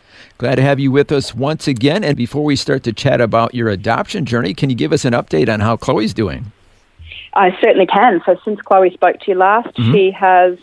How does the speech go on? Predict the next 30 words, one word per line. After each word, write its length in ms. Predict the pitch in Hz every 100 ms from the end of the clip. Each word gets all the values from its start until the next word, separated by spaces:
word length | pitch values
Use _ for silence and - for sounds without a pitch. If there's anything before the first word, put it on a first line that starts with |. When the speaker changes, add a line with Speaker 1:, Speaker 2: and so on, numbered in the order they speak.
| -
Speaker 2:
represented 720 | 180 196 196 180 180 180 180
Australia 680 | 160 - 185 185 180 175 175 -
in 400 | 175 175 170 175 - -
the 100 | 165
Worlds 400 | 175 180 185 185 -
for 420 | - 175 175 175 180 -
Extreme 420 | - - 190 185
Cowboys, 460 | - 185 214 269 302
which 180 | - 196
is 100 | 160 -
the 80 | 156
horse 200 | 175 -
riding 300 | 175 175 175
that 100 | 165 -
she 180 | - 175
does. 320 | 170 208 294 302
She 60 | -
Speaker 1:
Oh, 60 | 127
Speaker 2:
went 120 | 85
Speaker 1:
wow. 160 | 101
Speaker 2:
to 80 | 104
Texas 280 | - - 185 - - - _ -
by 140 | 208
herself 460 | 196 185 - 208 285 -
for 120 | 190
a 40 | 190
Speaker 1:
Yeah. 100 | 135
Speaker 2:
couple 160 | 151
of 80 | 190
months, 320 | 190 247 370